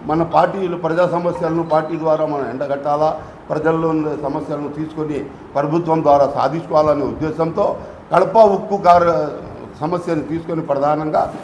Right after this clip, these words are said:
మనం ఒక పర్యటన చేయడం జరిగింది. దానికి సంబంధించి చర్చా వేదిక చేసుకుంటాం. అలాగే మన కార్యకర్తల, నాయకులకు సంబంధించిన విషయాలు మాట్లాడుకుంటామని ఐఎంఏ హాల్లో ఫంక్షన్ చేయడం జరిగింది.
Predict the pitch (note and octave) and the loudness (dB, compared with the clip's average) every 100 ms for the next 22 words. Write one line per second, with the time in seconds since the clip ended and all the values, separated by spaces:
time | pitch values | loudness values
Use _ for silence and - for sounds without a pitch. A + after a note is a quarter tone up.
0 | - - F3 A3 G3+ D#3+ D#3+ D#3+ F#3 E3+ | -16 -6 -2 0 0 0 0 0 0 -2
1 | E3+ D3+ D3+ B2+ A2 F#2+ E2+ - - - | -4 -2 -2 -2 -6 -8 -10 -14 -16 -20
2 | - - C#3+ F3 G#3+ G3+ - G3 G#3+ G#3+ | -20 -2 2 4 2 -2 -2 0 -2 -4
3 | G#3+ G#3+ F#3+ E3 D#3 F#3+ F3+ F3+ F3 E3+ | -8 -10 -8 -4 -2 0 0 -2 -4 -8
4 | E3+ F3 F#3 F3 F#3+ F#3+ - - D3 E3 | -8 -8 -8 0 0 0 -6 -4 2 6
5 | F#3+ G3 G#3+ F3+ D#3+ D#3 E3+ E3+ E3+ E3+ | 6 4 2 0 4 4 4 2 0 0
6 | D#3+ D#3+ E3+ E3 D#3 D#3 E3+ E3 D3+ D#3+ | 0 0 -2 -4 -6 -4 -4 -6 -6 -6
7 | D3+ C3+ D#3+ D3+ C#3+ D3 D#3 D3 C3+ C3+ | -6 -4 -4 -2 -2 -2 -4 -6 -8 -8
8 | C#3 E3 - - - - F3+ G3 F3+ D3+ | -6 -6 -8 -12 -14 -6 -2 0 0 2
9 | D#3+ F#3 D#3 D#3 D3+ C3 C#3 B2+ B2 G#2+ | 0 0 -4 -6 -6 -8 -6 -6 -6 -8
10 | G#2+ E2+ | -8 -10